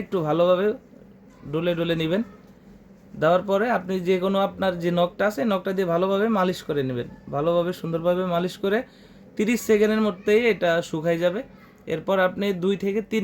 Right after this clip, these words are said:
মিনিট ওয়েট করবেন। ওয়েট করার পর আপনি কাজে যাবেন।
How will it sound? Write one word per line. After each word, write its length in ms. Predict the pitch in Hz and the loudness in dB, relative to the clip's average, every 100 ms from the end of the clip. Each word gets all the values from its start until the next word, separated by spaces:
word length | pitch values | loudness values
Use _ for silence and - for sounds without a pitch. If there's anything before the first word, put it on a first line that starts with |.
| 190 | 0
মিনিট 180 | 202 185 | 0 2
ওয়েট 160 | 175 175 - | 0 0 -4
করবেন। 240 | 123 120 143 - - - - | -4 -4 -8 -18 -20 -20 -6
ওয়েট 200 | 165 180 - | -4 -2 0
করার 240 | 208 208 208 | 2 2 2
পর 100 | 233 233 | 0 0
আপনি 160 | 180 185 190 | -4 -4 0
কাজে 200 | 175 147 | 0 2
যাবেন। 200 | 135 123 | 0 -2